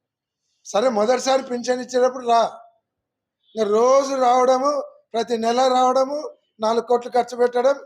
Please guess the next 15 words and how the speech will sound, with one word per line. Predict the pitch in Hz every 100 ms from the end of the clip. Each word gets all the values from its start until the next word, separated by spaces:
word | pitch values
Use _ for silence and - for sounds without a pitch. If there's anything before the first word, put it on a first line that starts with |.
| - _ _
వాళ్ళ | 220 233
ఇళ్ళలో | 233 240 240 233
పోయి | 233
కాఫీలు | 233 208 214 233
కాయడము, | 220 220 226 240 262 - _ _ _ _ _ _ _ _ _ _
వాళ్ళకు | 220 233 226
మే-, | 226 220 220
కాఫీ | 220 208 220 240
కాపీ | 226 226 226 - 220 196 _ _ -
కలిపి | 202 214 226
వాళ్ళకి | 214 214 190
తాపియడము, | 208 220 220 226 233 247 262 - _ _ _ _ _ 220
ఒకనికేమో | 240 233 220 226 233
మిక్చర్ | 214 208 226 208
చేసేయడము, | 220 214 214 214 214 254